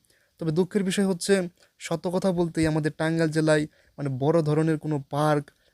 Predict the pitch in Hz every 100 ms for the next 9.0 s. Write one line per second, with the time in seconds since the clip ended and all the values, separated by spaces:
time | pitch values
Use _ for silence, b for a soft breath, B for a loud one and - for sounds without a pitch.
0 | - 139 127 160 165 147 147 139 156 151
1 | 147 147 139 143 139 143 143 b b _
2 | 160 165 156 135 127 123 110 127 131 120
3 | 120 110 b b b 143 - 156 - 170
4 | 170 165 143 143 127 131 127 101 _ _
5 | _ _ 156 156 151 147 156 156 156 -
6 | 143 143 135 143 127 _ _ _ _ _
7 | - - 135 135 135 127 143 135 127 139
8 | 120 123 117 - 139 156 165 160 160